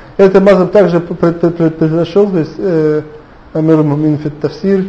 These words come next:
имам Ат-Табари, также, то есть, этот аль-ая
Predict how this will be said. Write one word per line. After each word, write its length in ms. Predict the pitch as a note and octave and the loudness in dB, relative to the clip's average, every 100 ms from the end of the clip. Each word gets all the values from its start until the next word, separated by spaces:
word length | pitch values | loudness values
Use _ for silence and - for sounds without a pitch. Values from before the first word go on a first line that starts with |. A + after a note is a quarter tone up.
| F3+ | -4
имам 300 | D#3+ D#3 D3 | 0 0 0
Ат-Табари, 680 | D3 - D#3 D#3 D3+ F#3+ G3+ - - - - | -2 0 2 2 2 0 -4 -12 -20 -20 -4
также, 260 | B3+ G3 G3 | 2 2 2
то 100 | F#3+ | -2
есть, 120 | F#3+ | -2
этот 240 | F3 E3 E3 | -2 0 2
аль-ая 480 | E3+ F#3 F3+ F#3 | 4 6 6 4